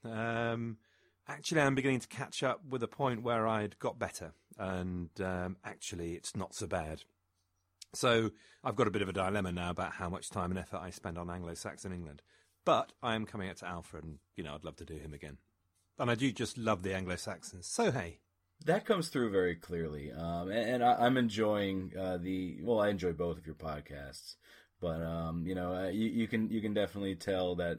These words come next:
Speaker 2: you know, there's, there's a special connection with you and the Anglo-Saxons. Um, uh, kind of tangential to, you know, where you chose to, you know, start your podcast. I did notice that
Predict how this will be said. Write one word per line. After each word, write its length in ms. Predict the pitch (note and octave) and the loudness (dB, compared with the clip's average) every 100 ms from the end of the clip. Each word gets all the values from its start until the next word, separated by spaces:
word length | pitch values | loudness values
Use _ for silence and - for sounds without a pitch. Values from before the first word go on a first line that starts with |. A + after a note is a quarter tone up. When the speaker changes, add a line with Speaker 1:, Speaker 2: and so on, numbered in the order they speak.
| D#2+ | -4
Speaker 2:
you 140 | F#2+ | -4
know, 60 | F#2 | -2
there's, 300 | F#2+ G2 - - - - | 0 0 -4 -16 -10 -4
there's 140 | A2 | -2
a 40 | |
special 540 | A2+ - B2 - G#2+ G2 | -2 2 4 4 0 0
connection 560 | - F#2+ F2 - E2+ | -2 -2 -2 -4 -6
with 160 | E2+ E2 | -6 -6
you 140 | D#2+ | -6
and 100 | D#2 | -6
the 120 | D2+ D2+ | -8 -8
Anglo-Saxons. 880 | D2+ D2+ D2 - C#2+ D2 C#2 C#2 - _ _ - _ - _ | -8 -8 -8 -8 -8 -10 -14 -16 -18 _ _ -20 _ -20 _
Um, 380 | - C#3 C#3+ D3 | 2 6 6 6
uh, 120 | - - - - - - - - | 2 -2 -4 -6 -6 -6 -6 -2
kind 160 | D4 | 0
of 100 | D4+ | 0
tangential 800 | - G3+ E3+ D3+ C#3+ C#3+ C3 B2+ | 0 0 4 4 4 4 2 2
to, 300 | - B2 A2 | 2 4 4
you 160 | E2+ G#2+ | 4 0
know, 260 | G2+ F#2+ - _ | 0 -2 -6 _
where 240 | - B2 B2 | -4 2 4
you 160 | A#2+ | 4
chose 880 | G#2 - - G#2+ G2 F2 E2+ E2+ - - | 2 -2 2 4 4 2 -2 -6 -10 -8
to, 640 | - F#2+ F2+ F2 E2+ E2 E2+ _ - | -4 -2 0 -2 -2 -4 -8 _ -6
you 120 | A#2 | -2
know, 60 | F#2+ | -2
start 440 | - - F#2 F#2 | -2 2 2 2
your 100 | E2+ | -4
podcast. 680 | E2 E2 E2 - F2 F2 - - | -4 -4 -4 -6 -6 -6 -8 -8
I 120 | - A#2+ | -2 -2
did 300 | A#2+ D#3+ D3 | -2 -4 -2
notice 400 | A2 G2+ F#2+ - | 0 0 -2 -2
that 320 | G#2 G2 F#2 | 0 0 -2